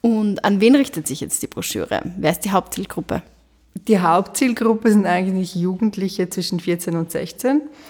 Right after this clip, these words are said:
Speaker 2: Aber ich finde auch Ältere, also junge Erwachsene oder vielleicht sogar Erwachsene können was mitnehmen, wenn sie diese Broschüre lesen.
Speaker 1: Und wie ist die Broschüre aufgebaut? Welche Inhalte findet man jetzt darin?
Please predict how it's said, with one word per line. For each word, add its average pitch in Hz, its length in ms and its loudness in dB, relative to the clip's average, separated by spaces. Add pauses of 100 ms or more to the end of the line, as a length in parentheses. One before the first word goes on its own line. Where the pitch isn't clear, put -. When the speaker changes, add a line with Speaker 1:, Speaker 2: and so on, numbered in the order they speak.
(300)
Speaker 2:
Aber 196 540 6 (100)
ich - 160 -4
finde 190 480 2
auch - 180 -4
Ältere, 196 480 2
also 180 140 2
junge 175 240 4
Erwachsene 185 640 0
oder 170 120 2
vielleicht 165 360 -2
sogar 160 380 0 (180)
Erwachsene 180 600 -4
können 170 360 4
was 165 340 2
mitnehmen, 170 680 0
wenn 156 140 -2
sie 165 100 -2
diese 160 220 -6
Broschüre 151 420 -6
lesen. - 360 -14 (280)
Speaker 1:
Und 196 640 2 (140)
wie 220 220 2
ist 226 120 2
die 220 60 -2
Broschüre 214 460 -2
aufgebaut? 240 720 2
Welche 196 320 -2
Inhalte 202 500 2
findet 175 340 -4
man 165 320 -4 (140)
jetzt - 300 -10
darin? - 280 -8